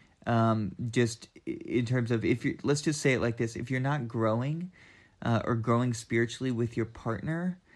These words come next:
then what are you doing? <laughs> I mean, seri-, you know, like, for real though, like, what are you doing? And it's not that you're doing it, you're, you know,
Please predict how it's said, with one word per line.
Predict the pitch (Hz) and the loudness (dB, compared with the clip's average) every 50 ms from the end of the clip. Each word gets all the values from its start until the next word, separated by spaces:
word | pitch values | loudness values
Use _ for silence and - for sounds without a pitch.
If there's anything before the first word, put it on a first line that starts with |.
| - _ _ _ _ - | -20 _ _ _ _ -2
then | 127 123 117 117 113 | 0 2 2 2 0
what | 107 123 143 | 0 0 0
are | 160 | 0
you | 160 160 | 0 -2
doing? | 135 - 120 123 143 147 123 101 - - - _ _ _ _ _ _ _ _ _ _ _ _ _ _ - - _ _ - - _ - - - - - - - | -2 0 -2 -2 0 0 -2 -2 -4 -8 -16 _ _ _ _ _ _ _ _ _ _ _ _ _ _ -20 -20 _ _ -20 -20 _ -20 -20 -20 -20 -10 -2 0
<laughs> | 226 - - 156 156 160 147 151 131 147 - 113 98 - 156 - - - 330 - - - _ _ _ - | 0 0 2 0 2 4 4 4 6 6 6 4 4 -2 -6 -4 0 2 2 2 0 -6 _ _ _ 6
I | 170 175 180 | 8 10 10
mean, | 175 180 170 147 | 10 8 6 6
seri-, | 143 - - 151 170 185 185 - | 4 4 4 6 6 6 4 4
you | 147 143 139 131 | 4 6 6 8
know, | 127 123 123 135 151 156 147 | 8 6 6 6 4 2 0
like, | 135 131 123 117 113 | 2 4 4 4 2
for | - - 139 | 2 2 2
real | 131 127 135 147 180 202 175 | 2 4 2 2 2 2 2
though, | 113 107 87 - 98 | 2 2 0 0 0
like, | 107 107 123 123 113 - | -2 0 0 0 0 2
what | 131 143 143 | 2 2 4
are | 151 | 4
you | 147 139 | 4 2
doing? | 113 117 135 143 160 151 120 113 113 - - - - 131 - | 2 2 0 0 2 2 0 0 0 -4 -8 -14 -18 -6 0
And | - 160 170 | 2 2 4
it's | 175 170 - 170 | 2 2 4 6
not | 170 185 196 190 | 6 6 6 4
that | 214 208 - - | 2 2 2 2
you're | 196 | 2
doing | 180 147 170 160 165 165 160 160 | 4 4 4 4 4 4 2 2
it, | 151 - - - | 0 0 -2 -4
you're, | - 143 143 143 131 98 | -2 2 4 4 4 4
you | - - 123 143 143 139 | 2 0 2 2 4 4
know, | 131 117 - | 4 2 2